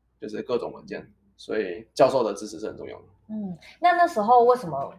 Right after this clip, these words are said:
Speaker 2: 会，我记得因为那时候要跑绿卡，所以本来是你是要直接拿博士学位，然后但是因为要申请，所以你先拿了一个硕士学位。
Speaker 1: 对，因为E B two是，是，是 priority second，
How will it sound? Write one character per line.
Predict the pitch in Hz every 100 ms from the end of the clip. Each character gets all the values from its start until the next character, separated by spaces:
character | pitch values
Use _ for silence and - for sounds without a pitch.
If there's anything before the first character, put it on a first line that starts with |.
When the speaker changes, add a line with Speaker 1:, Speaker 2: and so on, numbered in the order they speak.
| -
Speaker 2:
会， | 233 202 175 165 160 - _ _ _ _
我 | 202
记 | 220
得 | 269
因 | 202 233
为 | 233
那 | 214
时 | 208
候 |
要 | 175
跑 | 175 147
绿 | 165
卡， | 160 127
所 | -
以 | 180 165 - _ _ _ 156 _ _ _
本 | -
来 | 180 185
是 | 226
你 | 196
是 | 160
要 | 202
直 | 185 165
接 | 170 160 156
拿 | 151 143
博 | 143 147 147
士 | 147 160
学 | 156 -
位， | 113 113 _ _
然 | -
后 | 175
但 | 202 202
是 | 196
因 | 190
为 | 190 180
要 | 180
申 | - 160
请， | 156 147
所 | 165 165
以 |
你 | 156
先 | 151 170
拿 | 143
了 | 123
一 |
个 | -
硕 | 156 160
士 | 151
学 | 143 -
位。 | 85 - _ _ _ _
Speaker 1:
对， | 147 120
因 | 143
为 | 185 196 190 - _
E | 180
B | 185
two | 185 208 147
是， | 151 143 131 110 - _
是， | - - 131
是 | 123 135
priority | - 110 117
second， | 113 117 110 107